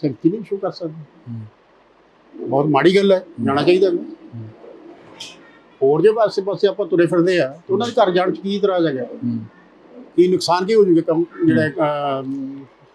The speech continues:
Speaker 2: ਜੇ
Speaker 1: ਕਰਨੀ
Speaker 2: ਵੋਟਾਂ ਤੋਂ ਪਹਿਲਾਂ, ਜੇ ਸਰਕਾਰ ਬਣਨ ਤੋਂ ਪਹਿਲਾਂ ਕੇਜਰੀਵਾਲ, ਰਾਹੁਲ ਗਾਂਧੀ, ਭਗਵੰਤ ਮਾਨ, ਹਰਪਾਲ ਚੀਮਾ, ਬਲਜਿੰਦਰ ਕੌਰ ਸਾਰੇ ਉਹਨਾਂ ਦੇ ਘਰ ਦੇ ਵਿੱਚ ਜਾ ਕੇ ਬਹਿ ਸਕਦੇ ਆ ਖੁਰਲੀਆਂ ਤੱਕ,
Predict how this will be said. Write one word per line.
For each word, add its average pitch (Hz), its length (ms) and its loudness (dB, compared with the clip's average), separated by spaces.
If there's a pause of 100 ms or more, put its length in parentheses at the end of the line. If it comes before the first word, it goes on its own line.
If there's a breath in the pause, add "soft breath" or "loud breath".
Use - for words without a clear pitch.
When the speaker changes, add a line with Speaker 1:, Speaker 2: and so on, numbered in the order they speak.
(120)
Speaker 2:
ਜੇ 131 180 4
Speaker 1:
ਕਰਨੀ 156 120 4
Speaker 2:
ਵੋਟਾਂ 151 320 2
ਤੋਂ 180 120 2
ਪਹਿਲਾਂ, 139 360 4
ਜੇ 175 160 0
ਸਰਕਾਰ 151 400 2
ਬਣਨ 156 200 2
ਤੋਂ 151 140 0
ਪਹਿਲਾਂ 147 300 2
ਕੇਜਰੀਵਾਲ, 160 720 4
ਰਾਹੁਲ 156 460 6
ਗਾਂਧੀ, 156 240 2
ਭਗਵੰਤ 147 400 4
ਮਾਨ, 147 180 4
ਹਰਪਾਲ 147 400 2
ਚੀਮਾ, 151 260 6
ਬਲਜਿੰਦਰ 147 380 4
ਕੌਰ 147 340 0 (280 soft breath)
ਸਾਰੇ 175 260 4
ਉਹਨਾਂ 220 180 2
ਦੇ 214 60 0
ਘਰ 196 200 4
ਦੇ 143 100 4
ਵਿੱਚ 156 140 4
ਜਾ 139 240 2
ਕੇ 151 120 -2
ਬਹਿ 151 200 6
ਸਕਦੇ 147 280 2
ਆ 147 80 -2
ਖੁਰਲੀਆਂ 160 420 4
ਤੱਕ, 131 360 2